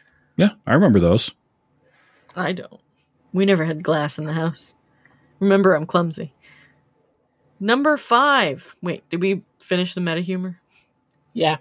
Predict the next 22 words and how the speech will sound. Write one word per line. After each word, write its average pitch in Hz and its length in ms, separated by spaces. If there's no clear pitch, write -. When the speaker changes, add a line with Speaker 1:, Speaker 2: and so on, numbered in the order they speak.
Speaker 2:
Okay. - 180
Number 277 300
five, 233 580
archetype 220 460
characters. - 580
Crazy 214 400
Ralph 185 240
from 185 140
Friday 180 260
the 185 140
Thirteenth, 196 520
Randy 170 220
from 165 160
Scream, 247 460
Dick 190 140
Halloran 170 300
from 170 120
The 160 60
Shining, 196 880
Bates 160 260
of 156 80
Psycho. 208 480